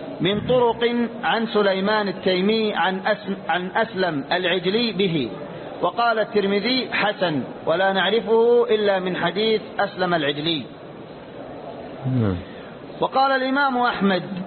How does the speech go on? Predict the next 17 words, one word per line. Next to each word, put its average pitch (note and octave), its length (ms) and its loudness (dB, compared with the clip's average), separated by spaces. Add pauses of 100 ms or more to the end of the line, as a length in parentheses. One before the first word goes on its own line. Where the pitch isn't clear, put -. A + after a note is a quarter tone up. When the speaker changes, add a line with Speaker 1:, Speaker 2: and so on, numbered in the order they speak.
(240)
Speaker 1:
"حدثنا A#3+ 880 0
أسباط، F#3+ 500 0 (400)
حدثنا A#3 800 0
مطرف G#3 560 2 (360)
عن G#3+ 200 0
عطية F#3+ 640 0 (320)
عن F3+ 140 0
ابن G#3 180 0
عباس G3+ 640 2
رضي F#3+ 440 2
الله F#3+ 400 2
عنهما F#3 520 2
في F#3 200 0
قوله G3+ 640 0
تعالى: F3 520 2 (840)
'فإذا A3+ 580 2
نقر A#3+ 720 2